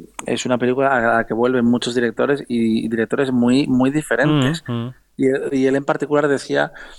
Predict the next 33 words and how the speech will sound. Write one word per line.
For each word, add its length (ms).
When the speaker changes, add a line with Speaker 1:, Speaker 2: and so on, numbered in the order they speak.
Speaker 1:
que 460
le 100
encantaba 400
ver 120
a 40
Harrison 420
Ford 220
en 280
este 140
tipo 260
de 80
historias 640
porque 540
siempre 560
parecía 320
que 60
estaba 240
como 180
un 80
poco 260
fuera 400
de 80
su 140
sitio, 480
pero 340
que 460
le 320
daba, 480
eh, 240
cierta 640
sensación 420
de 120
verdad, 440